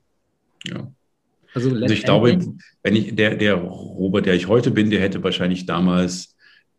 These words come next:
Speaker 1: viel früher einfach noch Dinge verändert in dem Projekt, so.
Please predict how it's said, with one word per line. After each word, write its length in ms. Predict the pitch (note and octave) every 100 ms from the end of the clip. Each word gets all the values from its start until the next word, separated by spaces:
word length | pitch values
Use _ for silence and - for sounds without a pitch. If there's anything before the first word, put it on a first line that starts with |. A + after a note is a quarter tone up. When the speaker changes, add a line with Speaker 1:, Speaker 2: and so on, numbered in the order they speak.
| _
Speaker 1:
viel 520 | - - - G#2+ F#2+
früher 640 | F#2 - G2+ A#2+ A2+ -
einfach 320 | F#2+ F#2 F2 E2+
noch 160 | F2
Dinge 260 | - G2 F#2+
verändert 420 | - F#2 G#2 F2+
in 120 | D#2+
dem 80 | D#2+
Projekt, 440 | D#2 D2+ - - -
so. 300 | - -